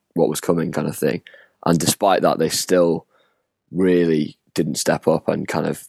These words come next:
and, and panicked. And we saw those mistakes from people like Walker and Otamendi,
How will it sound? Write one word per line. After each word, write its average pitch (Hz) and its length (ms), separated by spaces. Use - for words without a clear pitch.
and, 80 200
and 80 140
panicked. - 440
And 78 320
we 82 200
saw 90 240
those 80 180
mistakes 78 460
from 76 120
people 78 240
like 67 100
Walker 80 340
and 82 80
Otamendi, 80 640